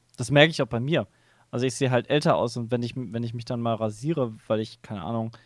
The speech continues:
ähm, mal wieder Bock drauf hab, dann, dann merke ich sofort, boah, ich seh, ich seh, boah, locker mittlerweile sechs, sieben Jahre jünger aus.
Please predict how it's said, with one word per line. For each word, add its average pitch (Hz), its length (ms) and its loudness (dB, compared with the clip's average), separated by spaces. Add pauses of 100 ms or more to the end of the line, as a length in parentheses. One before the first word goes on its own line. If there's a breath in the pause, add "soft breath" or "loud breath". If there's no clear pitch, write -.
(440 soft breath)
ähm, 110 400 -2
mal 113 160 -6
wieder 110 120 0
Bock 120 220 -4
drauf 117 280 -4
hab, - 200 -4
dann, 113 320 -4
dann 113 160 -6
merke 127 340 0
ich 117 100 -14
sofort, 131 520 0
boah, 87 160 -4
ich 101 100 -10
seh, - 160 -16
ich - 160 -20
seh, - 160 -14
boah, 104 300 -16
locker 110 340 -6
mittlerweile 110 560 -6
sechs, 120 260 -10
sieben 123 180 -8
Jahre 117 260 -2
jünger 135 320 0
aus. 107 220 -8